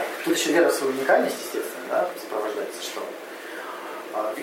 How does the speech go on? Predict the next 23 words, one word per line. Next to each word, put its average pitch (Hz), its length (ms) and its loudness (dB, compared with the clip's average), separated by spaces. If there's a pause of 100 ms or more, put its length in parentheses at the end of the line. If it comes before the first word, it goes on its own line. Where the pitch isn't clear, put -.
(160)
любовь 143 220 4
может 131 160 0
быть 127 80 -2
только - 160 -2
к - 80 -2
одному, - 420 4
это 147 200 4 (160)
я. 127 160 0 (2250)
А 135 80 4
если 143 260 6
не 127 200 4
так, - 260 8
то 170 180 4
что-то - 320 -2
меня - 220 0
опять 147 200 2
обманывают. 143 540 0 (3250)
Эх. 185 160 6 (2500)
То 165 60 2
есть 156 100 4
такое 165 220 6
требование: 151 380 6
"Должен 175 240 6